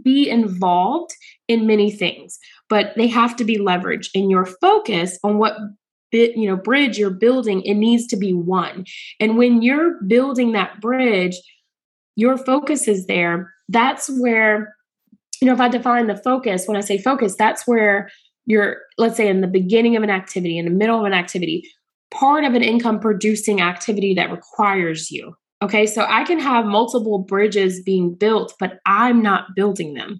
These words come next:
I'm not building them alone. And this is a lot of what I mean with that one percent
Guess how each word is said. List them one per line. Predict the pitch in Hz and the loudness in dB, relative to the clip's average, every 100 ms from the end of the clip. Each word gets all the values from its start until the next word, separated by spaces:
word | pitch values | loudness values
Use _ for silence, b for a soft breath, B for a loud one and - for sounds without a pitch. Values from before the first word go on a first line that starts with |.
| - | -2
I'm | 208 247 254 | 2 4 4
not | 208 190 | 2 0
building | 196 185 180 | 0 0 0
them | 165 | 0
alone. | 165 180 165 175 B B B | -2 -2 -4 -8 B B B
And | 247 | 4
this | 330 370 | 4 4
is | 349 - B B B - | 0 0 B B B 0
a | |
lot | 233 220 202 220 | 2 4 4 4
of | 240 220 | 2 0
what | 214 | 0
I | 185 | 0
mean | 196 214 196 | 2 0 0
with | 180 | -4
that | 180 - | -6 -4
one | 190 202 208 | -2 0 0
percent | 202 - 185 | -4 -6 -6